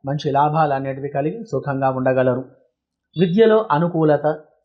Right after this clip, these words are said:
ఉద్యోగంలో ఉన్నతమైనటువంటి ఫలితాలు కలగగలవు. విదేశాలలో నివసించే వారికి గ్రహచార శుభస్థితి వలన మంచి ఫలితాలు కలిగి సుఖంగా ఉండగలరు. శుక్రగ్రహం అనుకూలంగా ఉండి అధికమైనటువంటి ఫలితాలు కలిగి ఆనందమైన జీవనం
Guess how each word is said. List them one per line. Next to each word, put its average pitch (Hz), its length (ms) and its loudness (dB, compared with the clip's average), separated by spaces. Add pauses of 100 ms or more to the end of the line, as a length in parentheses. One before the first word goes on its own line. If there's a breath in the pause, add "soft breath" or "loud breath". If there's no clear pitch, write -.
(140)
ఉద్యోగంలో 180 560 2
ఉన్నతమైనటువంటి 151 840 -2
ఫలితాలు 131 680 -4
కలగగలవు. 131 600 0 (500)
విదేశాలలో 165 840 4
నివసించే 139 480 -4
వారికి 165 320 0 (680)
గ్రహచార 202 480 4
శుభస్థితి 160 560 2
వలన 143 320 2 (220)
మంచి 175 260 0
ఫలితాలు 156 460 0
కలిగి 143 360 -2
సుఖంగా 139 460 -2
ఉండగలరు. 127 520 -2 (260)
శుక్రగ్రహం 202 580 2
అనుకూలంగా 156 580 0
ఉండి 143 340 -6
అధికమైనటువంటి 147 800 -4
ఫలితాలు 139 460 -4
కలిగి 135 400 -4
ఆనందమైన 156 600 -2 (400 loud breath)
జీవనం 135 400 2